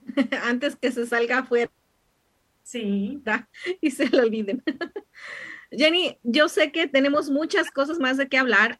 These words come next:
Speaker 1: pero yo sé que te, que esto es por tiempo y ya te pido disculpa porque ya pasamos casi cuarenta minutos de lo, de lo normal.
Speaker 2: <laughs>
Speaker 1: No
Speaker 2: Gracias.
Speaker 1: pensé que se iba, no pensé que se iba a pasar tanto, pero yo estuve muy contenta en el programa. Creo que nos quedamos a la mitad.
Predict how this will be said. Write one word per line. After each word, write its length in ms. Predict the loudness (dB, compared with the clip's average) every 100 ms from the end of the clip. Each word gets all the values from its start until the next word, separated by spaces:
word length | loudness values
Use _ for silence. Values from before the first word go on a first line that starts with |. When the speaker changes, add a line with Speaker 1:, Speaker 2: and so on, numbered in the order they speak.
| -2
Speaker 1:
pero 160 | 0
yo 160 | 0 0
sé 160 | 0 -2
que 120 | 0
te, 340 | -2 -4 -2
que 160 | 0 0
esto 220 | 0 0
es 100 | -2
por 180 | -2 -4
tiempo 500 | -2 0 0 0 -2
y 240 | -2 -4 0
ya 260 | 2 2
te 80 | -2
pido 220 | -4 -4
disculpa 540 | -4 -4 -4 -2 -4 -6
porque 220 | -8 -4
ya 160 | -2 -2
pasamos 420 | -4 -6 -8 -6
casi 260 | -6 -6 -4
cuarenta 340 | -4 -4 -4
minutos 440 | -2 -4 -4 -4
de 100 | -2
lo, 260 | -2 -2 -4
de 120 | -4
lo 160 | -4 -4
normal. 500 | -4 -4 -2 -2 -2
Speaker 2:
<laughs> 560 | -8 -12 -6 -6 -4
Speaker 1:
No 160 | -4 0
Speaker 2:
Gracias. 300 | 2 0 0
Speaker 1:
pensé 140 | -2 0
que 140 | -2
se 180 | 2 2
iba, 420 | 4 6 6 6
no 160 | 2 0
pensé 260 | -2 -2 -4
que 120 | -2
se 120 | 0
iba 160 | 2 2
a 80 |
pasar 380 | 0 0 -2 -2
tanto, 440 | 0 0 0 -2 0
pero 200 | 0 2
yo 160 | 2
estuve 340 | 2 0 -2 0
muy 180 | -2
contenta 500 | 0 2 2 0 0
en 100 | -2
el 100 | -2
programa. 640 | 0 0 2 2 2 0 -4 -20 -20 -20 _ 0
Creo 260 | 4 6 4
que 100 | 0
nos 180 | 0
quedamos 400 | 2 2 2 0
a 40 | 0
la 120 | 0
mitad. 440 | 0 -2 0 -2